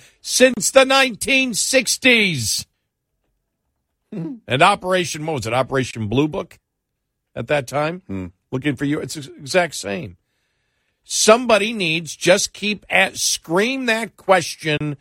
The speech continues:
Speaker 1: to Biden over and over and over again.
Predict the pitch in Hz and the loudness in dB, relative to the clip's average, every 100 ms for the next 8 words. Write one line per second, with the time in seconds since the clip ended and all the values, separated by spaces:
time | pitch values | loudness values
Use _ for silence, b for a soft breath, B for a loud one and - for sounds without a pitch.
0 | _ _ _ - 151 156 165 156 139 127 | _ _ _ 0 4 6 6 2 -4 -6
1 | - 165 202 214 226 190 156 156 175 180 | -2 2 2 2 -4 -4 -6 -2 0 0
2 | 170 175 147 143 - 160 165 151 151 143 | -2 -4 -2 -4 -2 0 0 0 0 0
3 | 113 131 123 95 - | -2 0 0 -2 -10